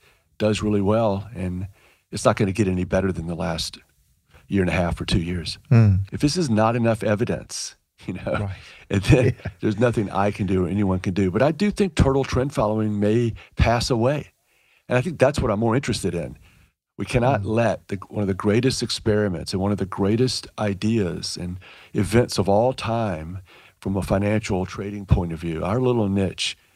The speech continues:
Speaker 1: just totally go away. Like, I wonder how the turtles traded, <laughs> you know? There's just a lot of disinformation out there and a lot of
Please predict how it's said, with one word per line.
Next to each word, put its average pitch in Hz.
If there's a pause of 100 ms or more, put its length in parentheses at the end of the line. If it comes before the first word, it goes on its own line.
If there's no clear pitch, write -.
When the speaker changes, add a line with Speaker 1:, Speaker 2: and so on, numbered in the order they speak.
(140)
Speaker 1:
just -
totally 110
go 107
away. 101
Like, 90
I 95
wonder 147
how 120
the 104
turtles 113
traded, 82
<laughs> -
you 98
know? 87 (360)
There's 143
just 190
a -
lot 107
of 95
disinformation 95
out 85
there 82 (160)
and 113
a -
lot 151
of 127